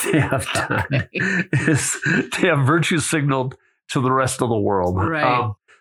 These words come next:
Speaker 1: but
Speaker 2: So, I, but I guess that really, 'cause the institutional investors are really the big players, that
Speaker 1: Yes.
Speaker 2: them and the in-, index funds are, are really the big players and the market movers in the, in, in, in the market. I mean,
Speaker 1: Yes.
Speaker 2: they're the ones who really direct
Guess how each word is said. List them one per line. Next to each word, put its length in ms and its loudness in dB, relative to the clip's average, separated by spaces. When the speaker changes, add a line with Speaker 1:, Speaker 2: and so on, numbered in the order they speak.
Speaker 1:
but 140 2
Speaker 2:
So, 260 0
I, 240 -4
but 140 -4
I 60 -2
guess 220 -4
that 180 -4
really, 240 -4
'cause 100 -6
the 140 -4
institutional 840 -4
investors 500 -4
are 80 -4
really 300 -2
the 80 -2
big 200 -8
players, 500 -4
that 220 -4
Speaker 1:
Yes. 200 0
Speaker 2:
them 120 -2
and 80 -4
the 100 -4
in-, 120 -6
index 340 -6
funds 260 -4
are, 260 -2
are 280 -4
really 200 -2
the 60 -2
big 160 -2
players 400 -4
and 300 0
the 40 -2
market 300 0
movers 400 -2
in 140 0
the, 360 -2
in, 180 -2
in, 460 0
in 140 -2
the 40 0
market. 500 -4
I 40 2
mean, 80 2
Speaker 1:
Yes. 120 0
Speaker 2:
they're 160 -2
the 80 -4
ones 320 -2
who 480 -2
really 160 -6
direct 480 -6